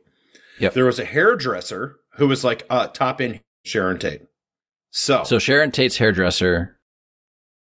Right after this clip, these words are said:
Speaker 2: Sharon Tate's hairdresser slash ex-boyfriend.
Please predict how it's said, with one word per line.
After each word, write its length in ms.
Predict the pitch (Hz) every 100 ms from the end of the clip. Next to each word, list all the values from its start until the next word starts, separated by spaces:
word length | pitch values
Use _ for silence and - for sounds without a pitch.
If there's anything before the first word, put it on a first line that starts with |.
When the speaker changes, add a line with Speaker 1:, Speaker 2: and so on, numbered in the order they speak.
| _ _ _
Speaker 2:
Sharon 340 | - 139 147
Tate's 260 | 143 160 151
hairdresser 880 | 143 120 113 107 - 107 101 - _ _ _ -
slash 460 | 107 - 113 107 - -
ex-boyfriend. 800 | 95 - 87 85 - 76 73